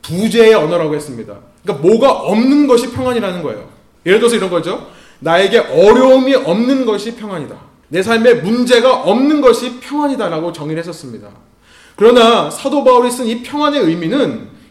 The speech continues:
히브리 말의 샬롬의 의미를 번역한 거예요. 그리스 말로요. 히브리 사람들에게 샬롬이라는 것은 관계성의 언어입니다. 부재의 언어가 아니라 관계로부터 나오는 거예요. 그럼 그래서 써보시면요. 성경적인 평안은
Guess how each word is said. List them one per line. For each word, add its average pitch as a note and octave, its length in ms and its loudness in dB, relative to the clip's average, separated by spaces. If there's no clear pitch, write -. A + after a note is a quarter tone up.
히브리 D4+ 520 -2
말의 G3+ 360 -4
샬롬의 A#3 880 -2
의미를 E3 640 -6
번역한 E3+ 380 -10
거예요. B2 220 -6
그리스 C#3+ 260 -12
말로요. G#2 320 -16
히브리 D4 340 -2
사람들에게 C4 460 -2
샬롬이라는 C4 800 0
것은 F3+ 320 -8
관계성의 A#3+ 760 -2
언어입니다. C#3 540 -8
부재의 G#3 500 2
언어가 E3+ 320 -4
아니라 C#3 340 -8
관계로부터 A3+ 680 -4
나오는 D3 340 -8
거예요. G#2+ 300 -10
그럼 G#3+ 120 -6
그래서 B3 180 0
써보시면요. G#3 800 -2
성경적인 C4 600 -2
평안은 B3+ 600 -4